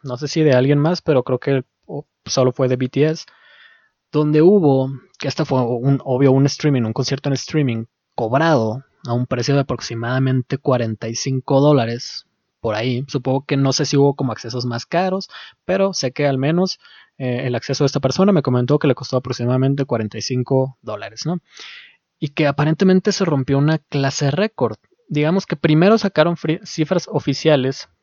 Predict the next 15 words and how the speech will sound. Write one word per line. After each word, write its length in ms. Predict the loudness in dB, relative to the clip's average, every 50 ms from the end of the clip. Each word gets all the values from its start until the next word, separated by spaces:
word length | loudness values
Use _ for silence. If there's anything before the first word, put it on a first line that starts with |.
| _ _
Chéquense, 380 | -4 -2 -2 -2 -6 -6 -8
no, 160 | -10 -12 -10 -6
échenle, 420 | -6 -4 -2 0 2 2 2 2
échenle 280 | 0 0 0 2 2 2
la 100 | 0 0
cuenta, 380 | -2 -4 -4 -4 -4 -6 -10
cuarenta 320 | -12 -10 -8 -8 -8 -8 -8
y 40 |
cinco 300 | -6 -6 -4 2 4 6
dólares 400 | 6 8 6 6 4 2 0 -4
cada, 480 | -6 -6 -6 -4 -2 -2 -2 -4 -4 -8 _ _ _ _ _ _ _ -10
cada 160 | -8 -8 -8
código 340 | -6 -4 0 2 2 2 2
de 60 | 0
acceso. 480 | -4 -10 -12 -10 -12 -12 -14 -14 -18